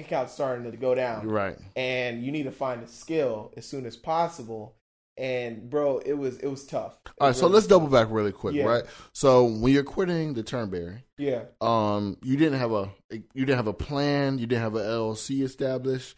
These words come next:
Speaker 1: So,
Speaker 2: or anything like that?
Speaker 1: so while I was working at the Turnberry, a friend of mine, um, his name is Jason,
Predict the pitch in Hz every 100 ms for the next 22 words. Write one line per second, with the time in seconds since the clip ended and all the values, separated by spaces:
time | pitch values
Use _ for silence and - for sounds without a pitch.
0 | - - 170 165 165 156 139 143 185 -
1 | 185 160 160 185 202 190 143 170 165 151
2 | 131 120 - 160 151 127 127 120 113 110
3 | - 151 147 120 117 113 110 110 104 -
4 | 110 110 107 110 123 113 104 123 117 117
5 | 113 107 107